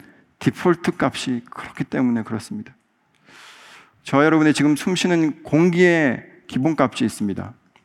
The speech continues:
질소가 칠십팔 프로고 산소가 이십일 프로입니다. 우리가 생존하는 데는, 그리고 우리 체내에서 소비되는 건 산소밖에 없어요.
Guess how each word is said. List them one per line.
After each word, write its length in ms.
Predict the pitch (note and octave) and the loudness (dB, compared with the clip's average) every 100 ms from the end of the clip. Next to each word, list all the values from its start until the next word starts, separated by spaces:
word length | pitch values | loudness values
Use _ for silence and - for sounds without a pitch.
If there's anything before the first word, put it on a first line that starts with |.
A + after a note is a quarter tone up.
| _ _ _ - - _ | _ _ _ -20 -20 _
질소가 360 | - C3+ D#3 C#3+ | 0 2 2 0
칠십팔 420 | E3 - - C#3+ | 0 -4 -2 -2
프로고 440 | - C3+ A#2+ A#2+ | 0 0 0 -2
산소가 380 | - D#3 C#3+ C#3 | -4 -8 -4 -2
이십일 320 | G#2+ B2 A2 | -2 0 -2
프로입니다. 460 | G#2+ A#2 G2 - A#2 _ _ - - - _ | -2 -6 -6 -8 -16 _ _ -20 -20 -20 _
우리가 140 | A#2+ C#3 | -2 0
생존하는 540 | F#3+ G3 F#3 E3+ E3+ | 0 2 2 2 2
데는, 420 | D3+ D#3 C#3 A2 - _ - | 0 0 -2 -4 -12 _ -4
그리고 200 | B2 B2+ | 0 2
우리 100 | B2 | 2
체내에서 420 | - F3+ E3 D#3+ | 0 0 0 -2
소비되는 500 | - G3+ G3 F#3+ F3 | -4 -2 0 0 0
건 180 | E3 C#3+ | -2 -4
산소밖에 640 | - - F#3+ F#3+ F3 - | -8 -8 -4 -2 -2 -2
없어요. 400 | A#2 - - - | -6 -6 -12 -12